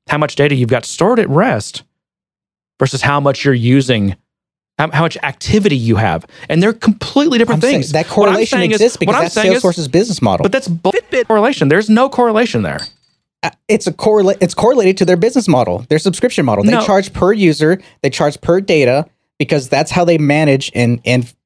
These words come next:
Speaker 2: spread the cost
Speaker 1: Well,
Speaker 2: of their infrastructure
Speaker 1: and this gets into,
Speaker 2: across
Speaker 1: this,
Speaker 2: all the licenses.
Speaker 1: this gets into Salesforce doesn't charge you for what you use.
Speaker 2: No, they don't. And that's, that's
Speaker 1: In, in
Speaker 2: the
Speaker 1: fact
Speaker 2: multi, that's the multi-tenant model.
Speaker 1: No, that's Salesforce's model.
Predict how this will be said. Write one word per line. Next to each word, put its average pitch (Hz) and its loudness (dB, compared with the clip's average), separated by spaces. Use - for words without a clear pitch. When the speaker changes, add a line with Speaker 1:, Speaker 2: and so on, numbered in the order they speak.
Speaker 2:
spread 160 0
the 143 -2
cost 160 0
Speaker 1:
Well, 135 2
Speaker 2:
of 117 0
their 113 -2
infrastructure 143 0
Speaker 1:
and 147 2
this 202 -2
gets - 0
into, 175 2
Speaker 2:
across 143 0
Speaker 1:
this, 262 2
Speaker 2:
all 147 2
the 139 0
licenses. 160 2
Speaker 1:
this - 2
gets 196 -4
into 190 0
Salesforce 160 -2
doesn't 135 0
charge 143 0
you 127 2
for 117 0
what 113 0
you 107 2
use. 85 -4
Speaker 2:
No, 269 4
they 202 0
don't. 226 0
And 156 2
that's, 165 -2
that's 185 -2
Speaker 1:
In, 202 -6
in 196 0
Speaker 2:
the 202 4
Speaker 1:
fact 208 0
Speaker 2:
multi, 208 0
that's 196 -2
the 240 2
multi-tenant 220 0
model. 233 2
Speaker 1:
No, 123 2
that's 123 -4
Salesforce's 139 -2
model. 92 -2